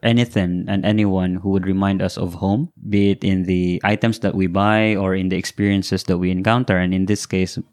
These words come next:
you know, being in a movie house in front of us, our own culture, and to kind of share that along with non-Filipinos in a, in a cinema.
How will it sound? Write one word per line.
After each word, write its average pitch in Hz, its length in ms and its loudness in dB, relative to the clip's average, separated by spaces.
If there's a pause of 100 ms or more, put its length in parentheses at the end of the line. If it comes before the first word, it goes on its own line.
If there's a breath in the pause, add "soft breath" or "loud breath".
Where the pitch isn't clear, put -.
you 98 80 -2
know, 85 320 -4
being 113 240 4
in 104 80 2
a 98 80 2
movie 101 320 2
house 92 400 -2
in 101 160 0
front 113 240 0
of 95 160 0
us, 92 400 -2
our 107 340 2
own 104 220 2
culture, 95 720 -4
and 98 320 0 (160)
to 98 160 2
kind 101 240 0
of 92 80 -4
share 123 400 2
that 101 320 0
along 113 560 2
with 98 320 -2 (240)
non-Filipinos 107 1120 0
in 95 140 -4
a, 95 80 -4
in 98 160 -4
a 98 80 -6
cinema. 101 480 -2